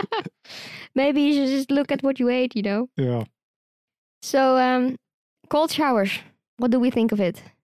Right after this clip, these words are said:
Speaker 2: Um,
Speaker 1: Would we do it?
Speaker 2: Depends on what you're doing it for. If you're
Speaker 1: Yeah.
Speaker 2: trying to do it for some form of weight loss or something like that, no. At least there's not really anything to indicate that.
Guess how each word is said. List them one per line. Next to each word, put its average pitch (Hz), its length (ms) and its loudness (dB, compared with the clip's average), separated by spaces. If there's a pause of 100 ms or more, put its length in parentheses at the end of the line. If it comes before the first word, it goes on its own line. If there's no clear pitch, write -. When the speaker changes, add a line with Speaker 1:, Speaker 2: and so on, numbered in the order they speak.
(320)
Speaker 2:
Um, 123 640 0
Speaker 1:
Would 214 140 2
we 226 100 2
do 226 200 2
it? - 260 -6 (840)
Speaker 2:
Depends 135 400 0
on 139 140 4
what 151 240 2
you're 147 80 2
doing 143 340 4
it 147 120 2
for. 147 260 2
If 127 100 0
you're 131 120 0
Speaker 1:
Yeah. 143 80 0
Speaker 2:
trying 135 180 2
to 135 80 0
do 135 200 2
it 139 160 2
for 127 340 0
some 135 320 0
form 131 260 0
of 113 120 -2
weight 127 300 -2
loss 139 360 -2
or 143 40 -8
something 139 240 0
like 139 100 2
that, 143 240 -2
no. 139 600 2
At 127 100 0
least 120 340 -2
there's 117 180 0
not 123 320 0
really 123 320 0
anything 120 360 0
to 135 80 -2
indicate 139 360 0
that. 143 260 0